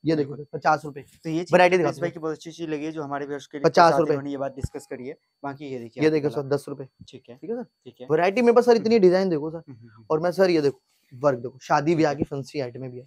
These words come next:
Speaker 2: ये फैंसी आर्टिकल आ
Speaker 1: जी,
Speaker 2: जाएंगे,
Speaker 1: जी।
Speaker 2: ओके, ठीक है।
Speaker 1: बस प्रिंस भाई से मिलो,
Speaker 2: जी।
Speaker 1: दिल्ली गांधीनगर आते हो,
Speaker 2: हम्म।
Speaker 1: भले कुर्ती लेगिंग लेने भी आए हो, तो मेरे से एक बार मिलो,
Speaker 2: हम्म।
Speaker 1: व्यापार पक्का चालू करा के दूंगा।
Speaker 2: हम्म, हम्म, बिल्कुल
Speaker 1: ये
Speaker 2: सही।
Speaker 1: देखिए सर।
Speaker 2: तो गाइस,
Speaker 1: वैरायटी।
Speaker 2: वीडियो हो चुकी है थोड़ी सी
Speaker 1: सात सौ,
Speaker 2: लंबी,
Speaker 1: आठ सौ
Speaker 2: बाकी
Speaker 1: वैरायटी, सात सौ,
Speaker 2: जी,
Speaker 1: आठ सौ
Speaker 2: सात सौ,
Speaker 1: वैरायटी है सर।
Speaker 2: ठीक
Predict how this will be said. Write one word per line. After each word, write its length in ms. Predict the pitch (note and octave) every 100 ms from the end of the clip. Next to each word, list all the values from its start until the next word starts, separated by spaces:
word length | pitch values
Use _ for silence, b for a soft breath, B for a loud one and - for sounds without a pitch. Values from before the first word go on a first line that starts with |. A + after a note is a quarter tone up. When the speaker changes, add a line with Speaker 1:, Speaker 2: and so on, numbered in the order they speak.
| C#3
Speaker 2:
ये 60 |
फैंसी 300 | C3 B2+ A#2
आर्टिकल 320 | B2+ B2 B2+ B2
आ 80 |
Speaker 1:
जी, 80 | A2+
Speaker 2:
जाएंगे, 140 | C3 B2+
Speaker 1:
जी। 60 |
Speaker 2:
ओके, 200 | A#2+ B2+
ठीक 100 | A#2+
है। 60 | A#2+
Speaker 1:
बस 160 | B3 -
प्रिंस 220 | A3+ A#3+
भाई 140 | A#3 A3+
से 80 |
मिलो, 180 | A#3+ A3+
Speaker 2:
जी। 80 | G#3+
Speaker 1:
दिल्ली 240 | A3 A#3+
गांधीनगर 480 | F#3+ G3 G#3 A3 A3
आते 200 | G3 A3
हो, 40 | A3+
Speaker 2:
हम्म। 100 | G3
Speaker 1:
भले 120 | A3+
कुर्ती 320 | G#3+ F#3+ A#3+
लेगिंग 320 | A3 G3+ A3
लेने 240 | G#3 G#3 A3
भी 80 |
आए 160 | G#3+ G3
हो, 100 | A3+
तो 80 | A#3
मेरे 160 | G3+
से 100 | F#3+
एक 80 | G#3+
बार 100 | G#3+
मिलो, 200 | G3+ A3+
Speaker 2:
हम्म। 340 | C4 _ - D3+
Speaker 1:
व्यापार 300 | F3 A#3 B3+
पक्का 260 | A#3+ C#4
चालू 240 | C#4 C4+ B3+
करा 180 | B3
के 100 | A3+
दूंगा। 220 | A3 F3+ D3+
Speaker 2:
हम्म, 120 | C#3
हम्म, 160 | C#3+
बिल्कुल 320 | C#3+ C3+ C#3 C3
Speaker 1:
ये 80 | D#3
Speaker 2:
सही। 80 |
Speaker 1:
देखिए 180 | C#3+ C#3
सर। 120 | C3+
Speaker 2:
तो 460 | D3+ _ _ _ G#3+
गाइस, 40 |
Speaker 1:
वैरायटी। 240 | G3 B3 F#3+
Speaker 2:
वीडियो 160 | F#3
हो 80 | A3+
चुकी 180 | A3 G#3
है 60 | G3
थोड़ी 80 |
सी 80 | F3
Speaker 1:
सात 100 | F3
सौ, 60 | F#3
Speaker 2:
लंबी, 100 | G#3+
Speaker 1:
आठ 140 | F#3+
सौ 60 | F3
Speaker 2:
बाकी 100 | G#3
Speaker 1:
वैरायटी, 220 | F3 -
सात 200 | - D#3
सौ, 100 | D#3
Speaker 2:
जी, 60 | E3
Speaker 1:
आठ 60 |
सौ 40 | D#3+
Speaker 2:
सात 120 | F3
सौ, 40 |
Speaker 1:
वैरायटी 300 | E3 C#3+ C#3+
है 80 | E3
सर। 140 | G#3 G#3 _
Speaker 2:
ठीक 120 | B2